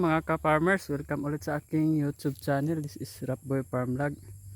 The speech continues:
So, bali sa video na to nga ka-farmers ay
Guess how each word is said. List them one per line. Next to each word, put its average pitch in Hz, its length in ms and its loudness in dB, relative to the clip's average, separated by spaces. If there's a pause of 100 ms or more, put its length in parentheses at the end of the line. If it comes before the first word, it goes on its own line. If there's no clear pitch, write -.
(680)
So, - 220 0
bali 139 180 8
sa 139 160 0
video 143 240 2
na 143 160 4
to 147 140 2
nga 147 340 4
ka-farmers 156 800 6
ay 160 480 4